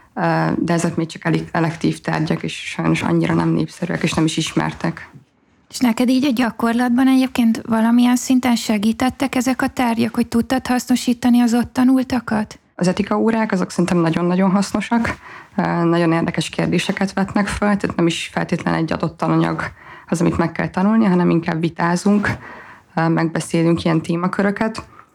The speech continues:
Speaker 1: Ö, ami ilyen elektív tárgyon vettem részt, az is szerintem nagyon hasznos volt. Sokszor csináltunk úgynevezett Bálint csoportot,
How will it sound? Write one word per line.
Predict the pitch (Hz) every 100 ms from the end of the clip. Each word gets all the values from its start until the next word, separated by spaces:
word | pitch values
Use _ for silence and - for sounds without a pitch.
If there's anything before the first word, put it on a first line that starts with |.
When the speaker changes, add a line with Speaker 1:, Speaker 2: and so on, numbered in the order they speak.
| _ -
Speaker 1:
Ö, |
ami | 180 175 180
ilyen | 175 175
elektív | 190 196 - 165
tárgyon | - 170 165 165
vettem | 160 - 165
részt, | 170 190 196 -
az | 165
is | 165 160 - -
szerintem | - 190 190
nagyon | 196 190 165
hasznos | 160 - 160 -
volt. | 175 180 - - - -
Sokszor | - - 180 - 170 165 - -
csináltunk | - 165 160 - 165 170
úgynevezett | 165 160 156
Bálint | 156 165 185
csoportot, | 180 190 - 202 - 220 214